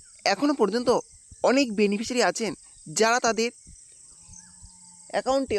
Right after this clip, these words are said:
অর্থাৎ তারা তাদের ডকুমেন্টসগুলো এখনও পর্যন্ত ঠিকঠাক করেননি। অর্থাৎ এখন এমন অনেক কৃষক আছে যারা একই নাম্বার দিয়ে দুইজন টাকা পাচ্ছেন,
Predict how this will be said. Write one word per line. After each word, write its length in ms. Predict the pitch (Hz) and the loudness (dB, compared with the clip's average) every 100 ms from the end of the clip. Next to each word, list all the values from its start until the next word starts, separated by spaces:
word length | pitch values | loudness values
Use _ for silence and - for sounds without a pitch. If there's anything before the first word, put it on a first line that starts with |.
| 180 | -2
অর্থাৎ 260 | - 247 - - - - - | -2 -6 -6 -16 -20 -20 -4
তারা 200 | 233 240 254 | 0 2 0
তাদের 220 | 240 254 262 170 | 2 0 0 0
ডকুমেন্টসগুলো 480 | 185 196 226 208 226 226 - | 0 2 -2 2 0 0 -6
এখনও 180 | 175 208 | -2 -2
পর্যন্ত 220 | 202 202 202 233 | 0 -2 -4 -8
ঠিকঠাক 340 | 226 - 285 240 156 | -8 -4 -4 -4 -2
করেননি। 320 | 147 147 147 - - - | 0 0 -6 -8 -16 -8
অর্থাৎ 220 | 185 247 359 - - - - - - _ - | -2 -2 -2 -20 -20 -20 -20 -20 -20 _ -6
এখন 180 | - 247 - - - | -2 -4 -4 -14 -2
এমন 140 | 196 240 262 | 0 4 4
অনেক 120 | 262 - | 2 -2
কৃষক 280 | - - 247 233 | -8 -4 -2 0
আছে 100 | 233 208 | 0 0
যারা 180 | 185 214 - _ _ - | 2 0 -4 _ _ -2
একই 300 | 190 226 285 254 | 0 0 0 0
নাম্বার 220 | 190 208 208 185 - | 2 0 -2 -6 -6
দিয়ে 180 | 240 208 - - - - - 196 | 0 0 -2 -14 -20 -20 -12 -2
দুইজন 300 | 269 269 269 185 | -2 0 -2 -2
টাকা 140 | 156 175 | -2 -4
পাচ্ছেন, 280 | 185 214 | -4 -6